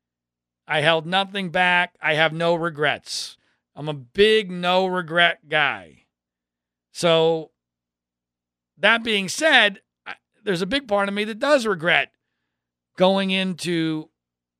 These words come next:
elements of the news media, 'cause the news media has dramatically changed during the time period that I've been in this business. And also, you know, when I grew up, to answer Burchell's question more directly,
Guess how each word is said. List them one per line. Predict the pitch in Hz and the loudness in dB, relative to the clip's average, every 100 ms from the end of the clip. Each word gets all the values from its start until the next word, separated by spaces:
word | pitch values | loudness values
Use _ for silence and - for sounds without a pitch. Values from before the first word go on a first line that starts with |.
| _ _ - | _ _ -4
elements | 170 180 175 170 156 | -2 -2 -6 -8 -8
of | 156 | -8
the | |
news | 156 156 127 | -6 -6 -6
media, | 143 135 139 156 165 _ _ _ _ _ - | -8 -8 -8 -10 -14 _ _ _ _ _ -8
'cause | 156 | -6
the | 147 | -2
news | 170 185 | -2 -2
media | 185 185 170 | -4 -4 -4
has | 143 | -4
dramatically | 160 160 170 175 160 | -4 -2 0 -2 -8
changed | 156 170 160 165 135 | -8 -6 -6 -6 -8
during | 156 151 | -8 -6
the | 143 | -6
time | 156 147 135 | -4 -6 -4
period | 151 147 135 120 | -4 -4 -6 -12
that | 143 | -4
I've | 139 127 | -4 -4
been | 160 170 | -4 -4
in | 151 | -4
this | 139 120 | -8 -10
business. | 127 127 117 131 - _ _ - | -10 -10 -10 -12 -14 _ _ -4
And | 185 | 0
also, | 254 320 - 202 190 - | 2 2 2 -2 -2 -4
you | 185 | -2
know, | 190 185 _ _ - | -2 -2 _ _ -6
when | 202 | 2
I | 202 | 2
grew | 170 196 208 | 4 4 4
up, | 262 208 | 2 0
to | 185 | -2
answer | 185 208 180 | -4 -4 -4
Burchell's | 160 190 170 160 | -4 -4 -4 -8
question | - 185 165 165 | -4 -4 -4 -6
more | 170 | -6
directly, | 165 220 240 170 | 0 -2 -2 -8